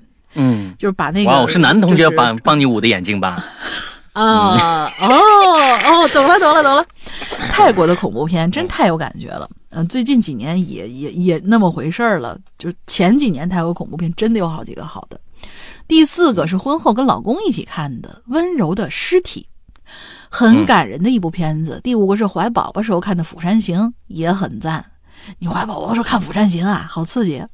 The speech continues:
Speaker 1: 嗯。
Speaker 2: 还有就是美剧《行尸走肉》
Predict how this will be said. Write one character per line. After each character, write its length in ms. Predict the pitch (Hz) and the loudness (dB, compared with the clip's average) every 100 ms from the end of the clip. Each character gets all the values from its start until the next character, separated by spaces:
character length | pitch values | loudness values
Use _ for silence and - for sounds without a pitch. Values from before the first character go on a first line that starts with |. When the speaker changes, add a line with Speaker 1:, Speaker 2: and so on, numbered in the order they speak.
| - - - - - | -20 -20 -20 -18 -16
Speaker 1:
嗯。 160 | 98 90 | -18 -10
Speaker 2:
还 240 | - 262 | 2 4
有 400 | 339 320 190 165 | 6 6 4 2
就 140 | 185 233 | 0 -2
是 420 | - 208 175 156 - - - | -2 -2 -2 -2 -10 -20 -14
美 340 | 196 180 151 165 | -4 -4 -4 -8
剧 300 | - 214 185 | -6 -2 -2
《行 320 | 175 - 180 220 | -2 -4 -2 -2
尸 160 | 269 | -2
走 180 | 254 139 | -4 -2
肉》 140 | 202 | 2